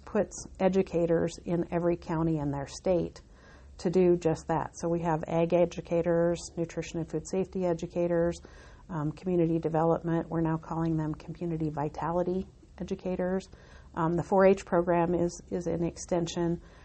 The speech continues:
and, and then, uh, agriculture and horticulture, um, often work hand in hand together. And, uh, so then later on in the, the eighteen nineties, uh, the, the Congress added, um,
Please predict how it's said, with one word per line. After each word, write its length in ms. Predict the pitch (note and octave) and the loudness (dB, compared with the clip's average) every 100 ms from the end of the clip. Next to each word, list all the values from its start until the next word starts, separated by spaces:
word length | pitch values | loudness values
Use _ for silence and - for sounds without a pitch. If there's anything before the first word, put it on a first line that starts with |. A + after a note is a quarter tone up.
| - - | -20 -10
and, 440 | F3 E3 E3 E3 E3 - | -4 0 2 0 -2 -2
and 160 | D#3+ | 0
then, 360 | D#3+ D#3 D#3 D#3 - | 0 0 0 -2 -6
uh, 100 | D3+ | -8
agriculture 640 | D#3+ E3 D#3+ E3 D#3+ - D#3 | -2 -2 -2 -2 -6 -4 -6
and 100 | D3 | -4
horticulture, 720 | E3 E3+ D#3 D3+ D#3 D#3+ - - F#3 | -4 -4 -6 -8 -6 -6 -8 -16 -12
um, 400 | E3 D#3+ E3+ F#3+ | -12 -10 -12 -12
often 280 | D#3+ D#3+ E3+ | -14 -10 -6
work 200 | E3+ E3 | -6 -8
hand 220 | - D#3+ D#3+ | -6 -6 -6
in 80 | D3+ | -8
hand 240 | D3 D3 | -10 -10
together. 440 | F3+ D#2+ - - - - - - - | -10 -12 -10 -12 -14 -20 -20 -20 -16
And, 400 | F#3+ E3 D#3+ D3+ | -10 -6 -6 -6
uh, 240 | D3+ D3 D3 - - - - - - - - - - - | -6 -8 -10 -14 -20 -20 -16 -16 -16 -20 -20 -18 -18 -12
so 600 | - F3+ E3 E3 E3 - - F3+ | 2 6 6 6 4 -4 -12 -4
then 260 | F#3+ F3 E3+ | 2 2 4
later 320 | F3 E3 E3+ | 4 6 6
on 260 | F3+ F3+ F3 | 8 6 6
in 140 | E3 | 2
the, 280 | E3+ E3 F3 | 0 -4 -4
the 100 | F3 | -4
eighteen 420 | D#3 E3 - D#3+ | -2 -4 -4 -2
nineties, 640 | D#3 E3 E3+ E3 D#3+ D#3+ - - | 0 2 0 -2 -6 -8 -14 -10
uh, 200 | E3+ D#3 | -8 -8
the, 460 | D#3+ E3 D#3+ D#3 D3 - - - - - | -8 -6 -4 -6 -8 -16 -20 -20 -20 -6
the 100 | F3+ | -4
Congress 500 | E3 F#3 E3+ E3+ E3 - | 0 0 2 2 0 -2
added, 400 | D3+ D#3+ D#3 D#3+ - - - | 0 2 0 -2 -10 -20 -16
um, 400 | E3+ D#3 D3+ D3+ | -10 -8 -6 -8